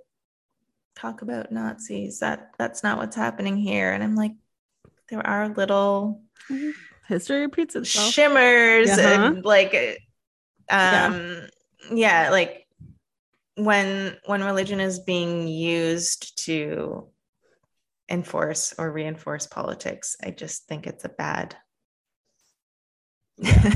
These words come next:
Speaker 1: <laughs> bad look. <laughs>
Speaker 2: Truly. Well, you're the first of the series. Um, this was a,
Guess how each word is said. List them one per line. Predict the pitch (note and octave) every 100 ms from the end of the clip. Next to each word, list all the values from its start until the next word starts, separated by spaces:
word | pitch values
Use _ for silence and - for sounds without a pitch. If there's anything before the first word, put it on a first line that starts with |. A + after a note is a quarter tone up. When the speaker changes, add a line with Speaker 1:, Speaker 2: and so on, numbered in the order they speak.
| -
Speaker 1:
<laughs> | -
bad | - F3 -
look. | D#3+ - - - - D5 D4
<laughs> | A3 - - - _
Speaker 2:
Truly. | - G3 F3+ A2 G3 - - _ _ _ - - - - - _ -
Well, | C4+ C4+ A3 A3+ A3 -
you're | A3+ B3+ D#4 F4+ D#4+ -
the | C4
first | - B3+ B3 C#4
of | A#3
the | A#3+
series. | - A3+ G3 G3+ A3+ C#4+ C#4+ - - - -
Um, | G3+ G3+ F#3+ F#3+ F#3 F#3 A#3+ -
this | A3+ -
was | B3+
a, | G#3+